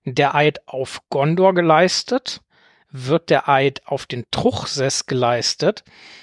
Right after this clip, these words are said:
Oder wird der Eid auf das Amt des Truchsess,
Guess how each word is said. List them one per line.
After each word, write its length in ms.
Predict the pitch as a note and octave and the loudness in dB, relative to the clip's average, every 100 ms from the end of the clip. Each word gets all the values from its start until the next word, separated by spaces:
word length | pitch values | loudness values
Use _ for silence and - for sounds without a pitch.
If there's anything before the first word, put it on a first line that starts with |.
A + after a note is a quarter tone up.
| _ - | _ -4
Oder 380 | D#3+ D#3+ D3 | 0 2 0
wird 320 | C3+ F#3 - - | 0 -2 -2 -10
der 300 | D3+ C#3 C3+ | -4 -4 0
Eid 340 | C#3+ F3+ G#3 | 2 2 0
auf 340 | - E3+ - - _ _ _ _ _ _ | -2 -2 -4 -14 _ _ _ _ _ _
das 340 | D#3+ C#3 - - _ _ _ _ _ _ _ _ _ _ - | 0 0 -4 -16 _ _ _ _ _ _ _ _ _ _ -2
Amt 300 | F#3+ A3+ - | -2 -2 -4
des 160 | D3+ - | -6 -6
Truchsess, 640 | D3 A2+ - A#2+ - - | -10 -8 -8 -8 -10 -12